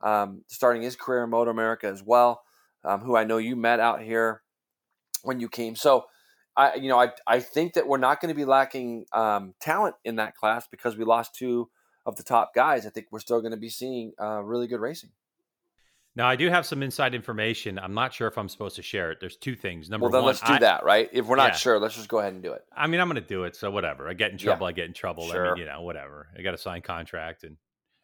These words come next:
Speaker 2: there's not a single soul in the world that wants this play-by-play job in Moto America. <laughs>
Speaker 1: <laughs> Yeah.
Speaker 2: Anyway, <laughs> yeah. Anyway, so, uh, a couple things. Number one, on Thursday, before Road Atlanta,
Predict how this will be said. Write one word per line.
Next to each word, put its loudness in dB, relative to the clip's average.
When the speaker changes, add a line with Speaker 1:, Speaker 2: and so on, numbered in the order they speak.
Speaker 2:
there's -8
not 2
a -4
single -6
soul -2
in -6
the -8
world -6
that -10
wants -12
this -16
play-by-play -8
job -14
in -14
Moto -6
America. -12
<laughs> -20
Speaker 1:
<laughs> 2
Yeah. 2
Speaker 2:
Anyway, 2
<laughs> -18
yeah. -2
Anyway, 2
so, 0
uh, 6
a -12
couple 0
things. -6
Number -4
one, 0
on -4
Thursday, 0
before -2
Road 0
Atlanta, -6